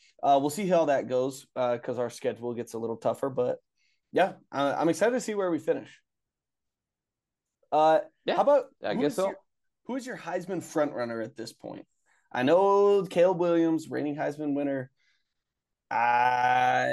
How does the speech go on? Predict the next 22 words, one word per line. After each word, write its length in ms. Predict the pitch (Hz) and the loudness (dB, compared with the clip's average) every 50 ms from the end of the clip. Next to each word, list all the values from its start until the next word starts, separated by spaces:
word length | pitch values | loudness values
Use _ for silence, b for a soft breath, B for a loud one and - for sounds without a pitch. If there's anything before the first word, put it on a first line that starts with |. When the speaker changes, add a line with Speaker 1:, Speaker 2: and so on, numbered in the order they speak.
| 127 123 - - _ - | -4 -6 -8 -12 _ -4
Speaker 1:
there's 160 | 151 147 131 | -4 -2 0
a 40 | 143 | 2
lot 220 | 151 180 208 214 | 4 4 2 2
that 80 | 226 190 | 0 -2
goes 220 | 196 196 196 185 | -2 -2 0 -2
into 160 | 185 170 175 165 | -4 -4 -4 -4
the 80 | 147 | -4
Heisman, 480 | 131 156 139 131 123 110 - 110 107 104 | -2 -2 -2 -2 -4 -6 -12 -12 -12 -10
unfortunately. 720 | 113 107 - 117 120 104 - - - - - 73 85 - - | -12 -12 -14 -14 -14 -14 -14 -16 -16 -16 -14 -12 -12 -10 -10
It's 200 | 73 113 - - | -10 -10 -4 -2
not 240 | 147 151 156 160 - | 0 2 2 2 2
actually 560 | 110 143 139 131 - - 139 131 131 127 123 | 2 2 2 0 0 -2 -2 0 0 0 0
just 280 | 113 113 117 120 - - | -2 -6 -8 -10 -8 -8
who 140 | - 131 | -6 -6
is 100 | 127 117 | -6 -6
the 80 | 117 117 | -6 -4
best 240 | 107 120 117 - - | -4 -4 -4 -4 -4
player 180 | - 120 120 | -4 -4 -4
in 60 | 120 - | -4 -4
college 240 | - 117 120 117 | -2 -2 -2 -2
Speaker 2:
Mm-hmm. 80 | 113 113 | -4 -6
Speaker 1:
football, 460 | 139 143 104 123 135 131 127 127 - | -6 -4 0 2 2 2 2 0 -4